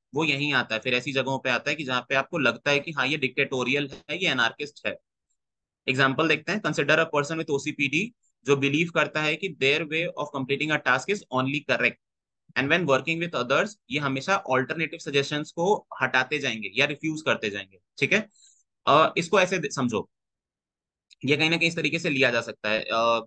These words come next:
gastrointestinal का ना एक, अ, वो होता है, क्या कहते हैं, क्वेश्चन आयर होता है,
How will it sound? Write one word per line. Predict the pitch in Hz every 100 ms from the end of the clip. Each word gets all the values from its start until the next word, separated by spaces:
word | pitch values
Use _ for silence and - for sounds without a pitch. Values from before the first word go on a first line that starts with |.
| _ _ -
gastrointestinal | 120 143 180 180 175 175 165 170
का | 170
ना | 170 208 -
एक, | 147 143
अ, | 135 127 123 127
वो | 131
होता | 117 104
है, |
क्या | 110
कहते | 113 -
हैं, | 110
क्वेश्चन | 107 - 135 165 160
आयर | 147 135
होता | 110
है, | 95